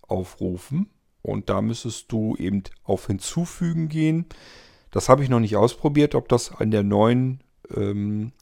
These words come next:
Version von VirtualBox funktioniert mit dem Screenreader.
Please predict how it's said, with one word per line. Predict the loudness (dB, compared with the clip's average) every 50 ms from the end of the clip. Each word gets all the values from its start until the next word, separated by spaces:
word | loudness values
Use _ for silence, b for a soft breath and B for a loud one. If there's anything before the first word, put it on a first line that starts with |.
| -12 -4
Version | 0 0 2 2 2 0 0 0 0 -2
von | -4 -4 -4 -4 -2 0
VirtualBox | 0 0 0 0 -2 -4 -2 -2 0 0 0 0 -2 -8 -12 -12 -14 -16 _ _ _ -20 -20 _ _ -20
funktioniert | -20 -8 -2 -2 -2 -2 -2 -4 -4 -2 0 0 0 0 0 0 -2 -6 -12 _ _ _ _ _ b b b b b b b b b b b b
mit | -4 -4 -2 -2
dem | -2 0 0 0 -2 -2 -6
Screenreader. | -8 -8 -2 0 0 0 0 0 0 2 2 2 0 -2